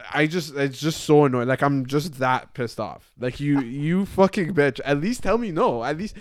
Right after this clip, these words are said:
bro, all it takes is for her to just, even if she didn't want anything, even if they hi-, just send me an email back, "Sorry, we hired someone else. Bye."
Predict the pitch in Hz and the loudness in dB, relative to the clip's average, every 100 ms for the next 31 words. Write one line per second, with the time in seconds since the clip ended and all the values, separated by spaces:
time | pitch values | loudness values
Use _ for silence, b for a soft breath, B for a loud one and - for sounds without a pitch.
0 | B B 175 302 202 175 269 - 233 - | B B -4 -2 2 4 4 4 0 0
1 | 185 156 170 196 165 - 90 110 196 262 | -2 2 2 0 -4 -8 -12 -10 -4 -2
2 | 214 185 139 110 147 151 127 120 98 - | -4 -4 -6 -4 -4 -4 -4 -6 -8 -16
3 | _ 117 123 107 110 175 202 160 135 120 | _ -12 -10 -8 -8 -2 -2 0 -2 -4
4 | - 110 120 175 - - - 151 185 147 | -10 -12 -6 -4 -6 -10 -12 -8 -4 0
5 | 147 147 127 113 - 123 113 104 107 117 | 4 4 4 0 -2 0 0 -2 -4 -4
6 | 110 107 98 - _ - 82 | -4 -6 -8 -14 _ -16 -16